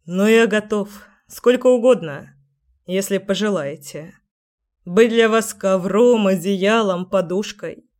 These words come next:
Только скажите. А сейчас отдыхайте. Закройте глаза". "Разве недостаточно темно?" заметила она, но глаза закрыла. "И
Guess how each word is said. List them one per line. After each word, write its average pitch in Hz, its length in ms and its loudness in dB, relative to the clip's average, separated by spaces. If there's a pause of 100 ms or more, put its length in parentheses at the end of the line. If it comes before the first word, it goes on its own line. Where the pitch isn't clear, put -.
(360)
Только 214 260 -2
скажите. 202 840 -6 (960)
А 196 140 0
сейчас 269 480 -2
отдыхайте. 147 1000 -8 (440)
Закройте 226 600 0
глаза". 156 500 -10 (1000)
"Разве 202 440 0
недостаточно 208 840 0
темно?" 208 560 -6 (640)
заметила 190 720 0
она, 185 280 0
но 202 200 -4
глаза 254 360 0
закрыла. 180 600 -8 (1000)
"И 185 520 -4